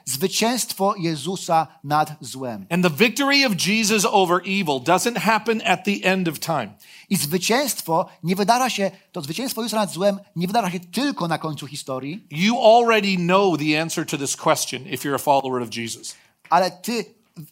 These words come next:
Speaker 1: znasz odpowiedź na to pytanie, że jesteś naśladowcą Jezusa.
Speaker 2: When did Jesus win the victory over evil? When?
Speaker 1: Kiedy Jezus odniósł zwycięstwo nad złem?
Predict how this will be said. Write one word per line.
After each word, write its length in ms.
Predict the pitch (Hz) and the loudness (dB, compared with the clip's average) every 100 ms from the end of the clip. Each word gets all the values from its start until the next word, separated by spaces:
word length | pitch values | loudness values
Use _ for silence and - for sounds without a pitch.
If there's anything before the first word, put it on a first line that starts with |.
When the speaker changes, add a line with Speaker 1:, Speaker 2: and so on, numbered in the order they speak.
| - | -6
Speaker 1:
znasz 240 | 170 240 | -4 -4
odpowiedź 200 | 185 214 | -4 -8
na 60 | 190 | -6
to 100 | 180 | -6
pytanie, 420 | 185 196 202 165 | -2 -2 -2 -4
że 60 | |
jesteś 220 | 143 151 180 | -8 -10 -8
naśladowcą 400 | 160 156 165 170 | -8 -6 -6 -8
Jezusa. 500 | 151 143 - 101 98 _ | -10 -10 -12 -14 -18 _
Speaker 2:
When 380 | 131 175 214 269 | 2 4 4 2
did 380 | 240 254 151 - | 0 0 -2 0
Jesus 840 | 220 226 160 127 135 196 - - _ - | 2 2 0 -2 -6 -8 -8 -8 _ -8
win 380 | 143 208 233 208 | 2 4 4 2
the 100 | 196 | 2
victory 640 | 156 220 - 151 139 143 | 2 0 0 -4 -2 -2
over 300 | 170 175 175 | 0 2 2
evil? 360 | 185 208 202 107 - | 0 0 0 -4 -2
When? 240 | 233 190 104 - - _ - | 0 0 -4 -16 -20 _ -4
Speaker 1:
Kiedy 320 | 233 262 254 | 0 0 0
Jezus 500 | 208 160 147 202 - - - | 0 0 -2 -4 -8 -8 0
odniósł 420 | 175 160 220 196 | 0 0 -4 -6
zwycięstwo 600 | 165 190 202 160 156 - | -8 -8 -2 -2 0 0
nad 120 | 208 | -2
złem? 340 | 208 294 190 | 0 0 0